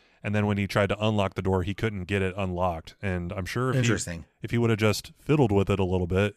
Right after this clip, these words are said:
Speaker 1: he would have been able to figure it out. Um, and instead, Ronnie comes over and just yanks on it as hard as he can, and the whole door frame comes out.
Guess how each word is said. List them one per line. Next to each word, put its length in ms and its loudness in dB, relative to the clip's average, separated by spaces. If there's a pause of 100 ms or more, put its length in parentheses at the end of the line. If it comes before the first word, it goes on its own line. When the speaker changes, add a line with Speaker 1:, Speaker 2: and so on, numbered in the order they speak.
(160)
Speaker 1:
he 200 -10
would 120 2
have 80 2
been 120 2
able 140 4
to 60 -6
figure 240 -2
it 80 -2
out. 280 2 (1000)
Um, 460 0 (640)
and 100 0
instead, 360 4
Ronnie 280 6
comes 240 0
over 220 6
and 100 2
just 140 -2
yanks 380 4
on 160 2
it 120 -4
as 120 -6
hard 160 2
as 80 -4
he 60 -4
can, 260 -2
and 100 -2
the 40 2
whole 160 2
door 220 4
frame 260 -6
comes 220 -8
out. 260 -4